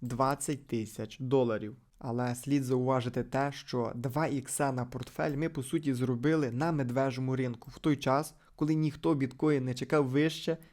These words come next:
двадцяти тисяч доларів. І повноцінний альтсезон, який ми прогнозували, ще не відбувся. Надіюся, нам получиться винести десять іксів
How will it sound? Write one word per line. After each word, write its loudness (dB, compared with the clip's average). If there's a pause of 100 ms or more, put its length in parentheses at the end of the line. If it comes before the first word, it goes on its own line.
двадцяти 0
тисяч -2
доларів. 4 (260)
І -2
повноцінний -2
альтсезон, -2
який 0
ми 2
прогнозували, 0
ще -4
не -4
відбувся. -4
Надіюся, -2
нам -4
получиться -2
винести -2
десять -2
іксів -2